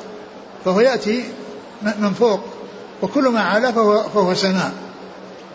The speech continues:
فيما سقت السماء يعني المطر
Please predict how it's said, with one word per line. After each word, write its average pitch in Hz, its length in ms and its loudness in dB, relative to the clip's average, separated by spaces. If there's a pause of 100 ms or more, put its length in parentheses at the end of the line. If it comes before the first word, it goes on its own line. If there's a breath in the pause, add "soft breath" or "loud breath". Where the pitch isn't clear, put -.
(640)
فيما 208 240 2
سقت 196 360 0
السماء 202 580 2
يعني 185 340 4
المطر 180 420 2